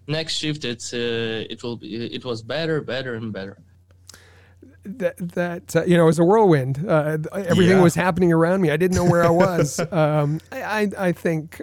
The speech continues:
Speaker 2: um, you know, that might have been the way it, it felt. But I went back and watched his, his, uh, first shift. He was fine. He was fine.
Speaker 3: He was,
Speaker 2: Uh,
Speaker 3: yeah.
Speaker 2: he, he, and, and as far as getting better and better and better, that's all you want from, uh, a young player like that playing their first N H L game.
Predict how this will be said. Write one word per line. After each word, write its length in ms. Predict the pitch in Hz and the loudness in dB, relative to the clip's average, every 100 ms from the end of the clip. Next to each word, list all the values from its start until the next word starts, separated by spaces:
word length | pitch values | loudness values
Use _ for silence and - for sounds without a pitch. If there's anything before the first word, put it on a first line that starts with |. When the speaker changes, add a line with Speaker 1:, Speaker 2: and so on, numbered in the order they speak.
| 160 | -2
Speaker 2:
um, 680 | 139 139 139 131 135 - - - | 0 0 0 -2 -6 -12 -20 -4
you 120 | 156 | -2
know, 80 | 143 | 0
that 200 | 165 185 | 0 0
might 220 | 180 175 | 2 0
have 60 | 143 | 2
been 300 | 156 151 147 | 2 0 -2
the 100 | 143 | 0
way 180 | 143 131 | 0 -2
it, 140 | 127 - | -4 -10
it 200 | - 135 | -10 -10
felt. 500 | - - 135 208 - - - - - - | -8 -4 -2 -4 -8 -20 -20 -20 -20 -8
But 280 | 139 127 147 | -4 0 2
I 60 | 165 | 2
went 180 | 302 | 0
back 240 | 285 180 151 | 0 -2 0
and 100 | 135 | -2
watched 360 | 131 147 - | 0 -2 -2
his, 420 | 147 123 123 - - | -2 -2 -4 -10 -8
his, 560 | 185 127 120 117 123 - | -6 -4 -4 -6 -8 -6
uh, 140 | 127 | -6
first 320 | - 143 135 | -4 -4 -2
shift. 180 | - 185 | -4 -2
He 60 | 330 | 0
was 160 | 349 - | -2 -2
fine. 280 | 139 127 143 | -4 -2 -2
He 140 | 208 | -2
was 160 | 190 - | -2 -4
fine. 300 | 127 110 92 | -6 -4 -2
Speaker 3:
He 120 | 123 | 0
was, 160 | 135 | 0
Speaker 2:
Uh, 220 | 117 127 98 | 0 -2 -2
Speaker 3:
yeah. 320 | 107 120 101 - _ | -2 -4 -6 -12 _
Speaker 2:
he, 140 | 107 | -10
he, 340 | 185 180 185 - | -4 -4 -4 -2
and, 400 | 156 156 156 151 | 0 2 0 0
and 340 | 151 143 143 | -2 0 0
as 160 | 139 131 | -2 -4
far 220 | - 151 | 0 2
as 140 | 147 143 | 0 0
getting 320 | 143 143 139 | 0 0 -2
better 320 | 139 143 151 | -2 2 2
and 180 | 143 135 | 0 0
better 280 | 135 139 135 | 0 -2 -2
and 100 | 131 | -2
better, 240 | 135 151 160 165 | -4 -4 -8 -6
that's 260 | - 180 - | -2 -2 0
all 100 | 165 | 2
you 120 | 143 | 2
want 320 | 147 156 143 | 2 0 -4
from, 420 | - 147 135 131 139 | -2 0 0 -2 -6
uh, 360 | 139 135 139 - | -8 -8 -12 -6
a 80 | 143 | -4
young 280 | 131 135 | -4 -4
player 280 | 123 143 131 | -4 -4 -4
like 200 | 120 127 | -6 -8
that 200 | 131 123 | -12 -10
playing 260 | - 127 123 | -8 -6 -6
their 100 | 117 | -8
first 280 | 123 120 135 | -8 -8 -8
N 120 | 120 | -8
H 180 | 117 127 | -10 -10
L 140 | 117 | -10
game. 340 | 117 120 131 | -12 -12 -14